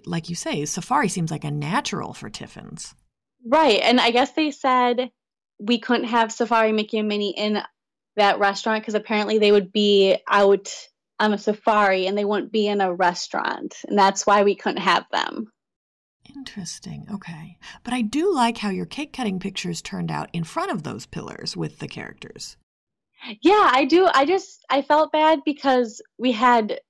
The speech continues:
Speaker 2: some tables then on each side, and then I felt like the tables of our guests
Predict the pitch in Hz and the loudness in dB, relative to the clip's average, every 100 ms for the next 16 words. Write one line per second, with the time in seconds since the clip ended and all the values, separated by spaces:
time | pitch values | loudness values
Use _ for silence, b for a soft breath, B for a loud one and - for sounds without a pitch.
0 | _ - 254 240 - 220 220 233 226 226 | _ -4 2 2 4 4 4 2 2 0
1 | 196 180 202 - 220 190 196 226 254 226 | 0 -4 -8 -4 0 4 4 4 2 0
2 | 220 220 220 220 208 220 214 214 202 - | 2 2 2 2 2 2 0 -2 -6 -4
3 | 226 208 226 247 240 214 214 196 202 196 | 2 2 2 2 2 0 0 2 0 2
4 | 196 196 196 - | 2 2 0 -16